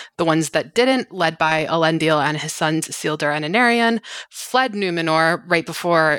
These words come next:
um, actual God in this universe sent a wave to destroy Numenor.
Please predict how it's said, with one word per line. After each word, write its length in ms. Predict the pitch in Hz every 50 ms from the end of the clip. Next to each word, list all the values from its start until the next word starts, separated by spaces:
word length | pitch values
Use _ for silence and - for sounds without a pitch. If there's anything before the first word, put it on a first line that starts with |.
| - 160
um, 240 | 151 147 151 143 - -
actual 420 | 170 160 160 - - 170 151 156
God 260 | 151 147 135 135 139
in 140 | - 160 156
this 160 | 151 135 -
universe 360 | 151 147 147 143 147 139 -
sent 180 | - 151 147 143
a 80 | 147 147
wave 340 | 143 156 143 143 147 147 -
to 300 | - - 151 135 139 143 135
destroy 420 | 151 151 - - 170 165 151 147
Numenor. 420 | 127 139 - - 147 170 240 214